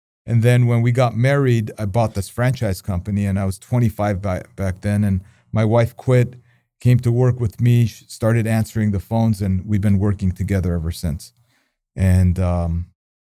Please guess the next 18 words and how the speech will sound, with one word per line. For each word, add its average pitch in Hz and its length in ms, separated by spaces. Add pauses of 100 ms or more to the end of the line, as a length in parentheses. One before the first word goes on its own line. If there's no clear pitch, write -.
(140)
so 123 380
sold 151 320
the 147 80
franchise 135 500
company, 131 540
started 117 480
Rooter 117 260
Hero. 117 500 (480)
That 101 80
was 101 160
in 98 80
two 123 180
thousand 107 340
eleven, 123 640 (140)
uh, 104 280
grew 110 280
to 104 140
becoming 101 560